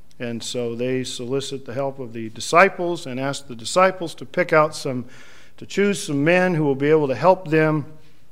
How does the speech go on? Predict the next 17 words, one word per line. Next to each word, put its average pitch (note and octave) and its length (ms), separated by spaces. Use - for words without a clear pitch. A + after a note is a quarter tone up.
carry D3+ 320
out C3+ 260
some C3+ 220
of B2+ 80
the B2+ 100
things A#2+ 460
that A2+ 240
they A#2 320
are A#2 140
not A#2+ 240
making A#2 360
their A2+ 160
highest A2+ 340
priority. G#2+ 540
In C#3 180
verse G3 380
three, C3+ 520